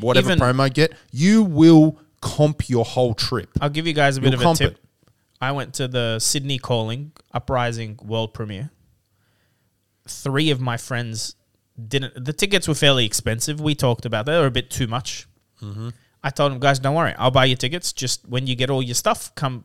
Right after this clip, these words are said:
Speaker 2: back to me. Give me, give me your, um, playmat, Rainbow Four Hero, Rainbow Four Elio's Mitre." What else did they get?
Speaker 1: Deck box? Or not? Yeah, we got a deck box.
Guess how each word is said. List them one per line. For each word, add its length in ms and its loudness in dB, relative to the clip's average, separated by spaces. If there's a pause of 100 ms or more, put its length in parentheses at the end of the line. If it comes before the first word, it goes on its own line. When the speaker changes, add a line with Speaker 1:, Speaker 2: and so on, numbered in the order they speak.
Speaker 2:
back 200 -4
to 100 -8
me. 180 -2
Give 180 -6
me, 300 -2 (160)
give 100 -12
me 120 -6
your, 300 -4
um, 320 -8 (840)
playmat, 500 -2 (840)
Rainbow 220 -2
Four 260 -2
Hero, 540 -2 (240)
Rainbow 260 -6
Four 400 -4
Elio's 400 -2
Mitre." 520 -2 (760)
What 120 -4
else 180 -2
did 160 -8
they 120 -4
get? 200 -10 (720)
Speaker 1:
Deck 220 0
box? 480 0 (1400)
Or 120 -12
not? 280 -12
Yeah, 300 0 (200)
we 60 -2
got 140 2
a 40 -4
deck 220 -4
box. 400 -12